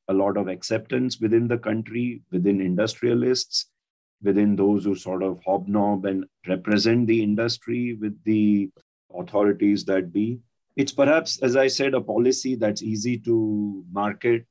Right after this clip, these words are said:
for a nationalist, populist propaganda. And unfortunately, in the current situation, where, as we were discussing, that the bottom consumption engine is sputtering because they haven't been big beneficiaries of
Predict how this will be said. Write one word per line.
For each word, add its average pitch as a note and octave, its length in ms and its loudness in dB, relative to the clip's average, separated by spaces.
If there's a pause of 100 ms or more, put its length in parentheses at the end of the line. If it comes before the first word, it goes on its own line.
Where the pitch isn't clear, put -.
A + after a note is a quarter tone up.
for G2 160 -2
a G2 80 0
nationalist, G2+ 920 -2 (140)
populist G2 560 4
propaganda. G#2+ 840 0 (200)
And C#3 640 0
unfortunately, F#3+ 1160 -2 (200)
in D3 140 2
the C#3 80 2
current D#3+ 420 0
situation, C#3 920 -2 (140)
where, A2 220 0
as A#2 180 0
we A#2+ 120 -4
were A#2+ 100 4
discussing, A2 680 -2
that G#2 180 -4
the G#2 100 -4
bottom A2 500 0
consumption A#2+ 600 0
engine A2+ 400 0
is A2+ 100 -2
sputtering A2 560 -2 (260)
because G2+ 340 0
they A2 140 4
haven't A2 360 0
been G#2 220 0
big G2 220 -2
beneficiaries G2+ 920 0
of F#2+ 180 -4